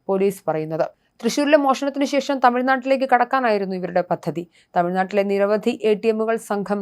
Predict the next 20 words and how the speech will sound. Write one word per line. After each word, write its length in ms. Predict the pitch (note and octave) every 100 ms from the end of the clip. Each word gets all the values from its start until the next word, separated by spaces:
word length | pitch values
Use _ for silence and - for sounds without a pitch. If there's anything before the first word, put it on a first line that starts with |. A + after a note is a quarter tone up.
| F#3
നോട്ടമിട്ടിരുന്നു. 600 | F#3 F#3 E3+ D3+ D#3+ E3 _ _ _ -
കോയമ്പത്തൂർ 380 | G#3 G#3+ G#3+ A#3
സേലം 260 | A#3+ G#3+ A3 G#3+
ദേശീയപാതയിലെ 720 | G#3+ A3+ G#3+ G#3+ G#3+ G#3+ C4 - G#3
എ 20 |
ടി 160 | G3+ A3
എം 60 | G#3
കൗണ്ടറുകൾ 400 | G#3 G#3 G#3+ A3+ A3+
കൊള്ളയടിക്കാനായിരുന്നു 840 | G#3+ A3 A#3 G#3+ F#3 G#3+ G3 F3+ F3
ഇവർ 140 | E3 D#3+
പദ്ധതിയിട്ടിരുന്നത്. 680 | E3+ - F3+ E3+ D#3+ D#3+ E3
എന്നാൽ 200 | F3 A3+ B3 _ _ -
പോകുന്ന 340 | G3 F#3+ G#3 G#3
വഴികളിൽ 400 | G#3 G3+ G#3 A3
പലയിടത്തും 480 | G3 A3 A#3 G#3 A3+ G3+
പോലീസിന്റെ 500 | G3+ A3+ A#3 B3 A3+ -
സാന്നിധ്യം 480 | G#3+ B3+ - B3+
തിരിച്ചറിഞ്ഞതോടെ 720 | G#3+ F#3+ G3+ F#3+ F3+ F3 F3 D#3+ _ _ -
പദ്ധതി 320 | F3+ G3+ F#3+ G3
ഉപേക്ഷിച്ച 420 | F#3 F3+ A3